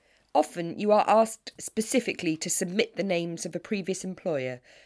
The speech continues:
So if you've had employment experience, including retail or hospitality jobs, then that's great.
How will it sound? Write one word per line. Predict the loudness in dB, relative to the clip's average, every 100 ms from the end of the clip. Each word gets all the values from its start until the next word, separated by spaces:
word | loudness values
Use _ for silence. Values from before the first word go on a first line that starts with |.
| _
So | 0 4 6 4
if | -2
you've | -2
had | -2 -2
employment | -2 -4 -4 -6 -10
experience, | -10 -4 -2 -2 -4 -8 -12 -10
including | -6 -4 -2 -2
retail | -4 -6 -4 -2
or | -2
hospitality | -6 -12 -12 -8 -8 -8 -8
jobs, | -4 -4 -6 -10
then | -4 -2
that's | -2 -2
great. | -4 -4 -6